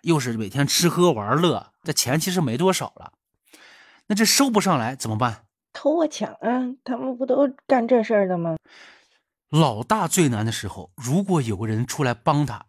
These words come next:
Speaker 1: 这个人上位一定很快。他们这帮会里边有个人叫邱小林，是个小偷，他就跟这个谢腾军说：“大哥，要不咱们从外边再借点钱吧？”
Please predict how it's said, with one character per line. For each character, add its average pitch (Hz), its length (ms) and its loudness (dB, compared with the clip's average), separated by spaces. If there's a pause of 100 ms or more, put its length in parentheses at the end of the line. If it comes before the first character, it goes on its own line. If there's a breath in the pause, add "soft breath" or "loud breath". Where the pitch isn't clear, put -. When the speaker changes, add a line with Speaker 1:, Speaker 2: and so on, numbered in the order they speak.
(140)
Speaker 1:
这 151 140 0
个 110 100 -4
人 104 160 -2
上 120 320 2
位 117 340 -2
一 113 180 -6
定 170 200 2
很 - 240 -8
快。 - 220 -8 (500)
他 214 160 0
们 196 80 0
这 190 80 2
帮 196 260 0
会 202 120 2
里 123 100 0
边 131 140 0
有 113 80 -2
个 113 80 -2
人 127 120 0
叫 151 200 -2
邱 240 380 2
小 113 240 0
林， 113 460 0 (280)
是 - 180 -4
个 175 80 -2
小 - 180 0
偷， - 160 -2 (480)
他 180 140 -2
就 170 100 2
跟 165 200 4
这 160 80 2
个 127 220 0
谢 - 200 4
腾 139 160 2
军 151 160 4
说 135 280 -4 (300)
：“大 135 120 -2
哥， 117 320 -6 (160)
要 147 120 0
不 110 80 -6
咱 110 220 -4
们 127 160 -2 (100)
从 127 140 -4
外 139 80 4
边 135 100 0
再 147 140 -6
借 247 240 4
点 98 140 -4
钱 104 260 -8
吧？” - 160 -12